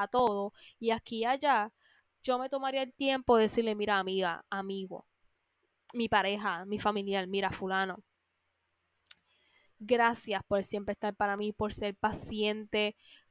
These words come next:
por querer que yo solucione mis problemas, por aconsejarme, por darme de tu tiempo, por darme tu, de tu energía"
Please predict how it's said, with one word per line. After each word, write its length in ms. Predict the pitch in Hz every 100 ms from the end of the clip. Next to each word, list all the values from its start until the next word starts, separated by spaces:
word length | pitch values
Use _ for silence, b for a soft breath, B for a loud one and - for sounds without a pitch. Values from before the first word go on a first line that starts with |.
| _
por 440 | - 233 220 214 - _ _ _ _ _ _ _ _ _
querer 600 | - 240 233 226 233 254
que 180 | - 240
yo 120 | 220
solucione 460 | 214 226 220 233 226
mis 160 | 226 -
problemas, 840 | 220 202 208 226 208 202 - _ _ _ _ _ _ _ _ -
por 180 | 240 233
aconsejarme, 1000 | 220 226 214 226 220 214 233 233 214 214
por 220 | 240 220
darme 240 | 208 214
de 120 | 233
tu 120 | 226 220
tiempo, 500 | 226 226 220 214 202
por 160 | 214
darme 240 | 208 208 220
tu, 100 | 233
de 160 | 233
tu 140 | 226 226
energía" 880 | 220 208 220 240 254 247 220 196